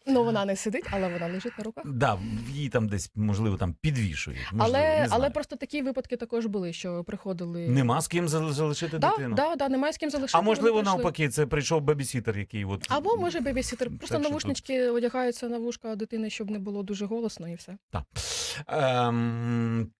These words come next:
Speaker 2: так, тепер до конкретики. Коли відбудеться це шоу?
Speaker 1: Так, дійсно. Е, значить, напередодні Дня захисту дітей. Це
Speaker 2: <clears throat>
Speaker 1: буде тридцять перше травня, вісімнадцятого, вісім-, вісімнадцятого року, боже.
Speaker 2: Мгм.
Speaker 1: Тридцять перше травня двадцять четвертого року, цього року,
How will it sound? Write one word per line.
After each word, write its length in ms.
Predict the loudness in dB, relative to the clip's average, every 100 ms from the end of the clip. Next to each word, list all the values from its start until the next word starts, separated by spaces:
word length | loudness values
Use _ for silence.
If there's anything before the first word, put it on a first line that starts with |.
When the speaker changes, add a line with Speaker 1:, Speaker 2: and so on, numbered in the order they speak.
| 0
Speaker 2:
так, 300 | 0 0 -6
тепер 400 | -4 2 2 2 0
до 180 | 0 2
конкретики. 680 | 2 2 2 2 -2 -8 -4
Коли 500 | 0 2 2 2 0
відбудеться 920 | -2 -2 -2 -2 -4 -4 -2 0 0
це 180 | -2 -6
шоу? 320 | -6 -4 -6 -8 -8
Speaker 1:
Так, 160 | -6 -6 _
дійсно. 300 | -6 -6 -6
Е, 340 | -4 -2 -2 -2
значить, 280 | -4 -4 -6 0
напередодні 880 | 0 2 2 2 0 0 -2 -4 -6 -6
Дня 420 | -2 0 0 0
захисту 400 | 0 -2 -2 -4 -4
дітей. 420 | -2 -2 -2 -2 -2 -2 0
Це 180 | 2
Speaker 2:
<clears throat> 60 | 2
Speaker 1:
буде 180 | 0 -2
тридцять 360 | -4 -6 -6 -4
перше 280 | -6 -4 -4
травня, 480 | -2 -2 -2 -6 -4
вісімнадцятого, 960 | -6 -6 -4 -4 -6 -6 -4 -2 -2 -2
вісім-, 300 | -2 -4 -8
вісімнадцятого 520 | -10 -8 -8 -8 -8
року, 200 | -8 -10
боже. 280 | -4 0 2
Speaker 2:
Мгм. 160 | 2 2
Speaker 1:
Тридцять 220 | -2 -2
перше 280 | -2 0 -2
травня 300 | 0 0 0
двадцять 280 | 0 -2 -6
четвертого 480 | -4 -4 -2 -2
року, 220 | -2 -4 -2
цього 300 | -2 0 -2
року, 280 | -4 -6